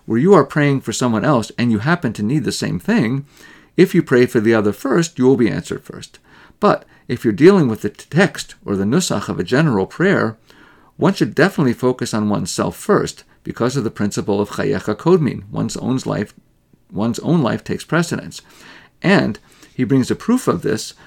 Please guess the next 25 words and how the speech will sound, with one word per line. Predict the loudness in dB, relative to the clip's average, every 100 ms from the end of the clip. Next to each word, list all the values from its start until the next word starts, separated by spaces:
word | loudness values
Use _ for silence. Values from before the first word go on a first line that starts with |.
| _
from | -6
the | -4
Gemara | 0 2 2
in | 2
Brachos | 0 0 0 0
regarding | -2 0 2
the | 0
prayer | -2 0 0
of | 0
Rav | 0
Nechunya | -2 -4 -2 0 0
ben | -2
Hakana, | -2 0 0 0 -4 -10 -20 -20 -20 -8
who | -6
said, | 0 0 0 -6 _ _ _ _ _ _ -20 -10
"Yiratzon | 4 6 6 4 4 4 2
shelo | -2 2 4 4
akashel | 2 0 4 4
bidvar | 2 0 0 0
halacha, | -4 -4 -2 -2 _ -20 _ -20 _ _ _ _
velo | -4 2 6 8
yikashlu | 6 4 0 -4 2 4 6
chaverai | 6 6 6 6 4
bidvar | 2 2 0
halacha." | 0 -4 -6 -10